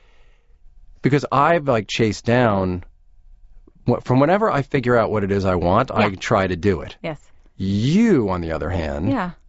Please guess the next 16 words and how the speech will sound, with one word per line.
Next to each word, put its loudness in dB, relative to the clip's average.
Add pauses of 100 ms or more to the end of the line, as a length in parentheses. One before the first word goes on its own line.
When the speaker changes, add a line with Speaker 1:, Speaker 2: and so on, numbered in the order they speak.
(580)
Speaker 1:
had 0
this 0
incredible 0
talent, -2
were 0
Speaker 2:
Yes. 0
Speaker 1:
always 2
somebody, 0
when 2
we 0
were 0
growing 2
up, -4 (140)
always 2
somebody 0
Speaker 2:
Yeah. -6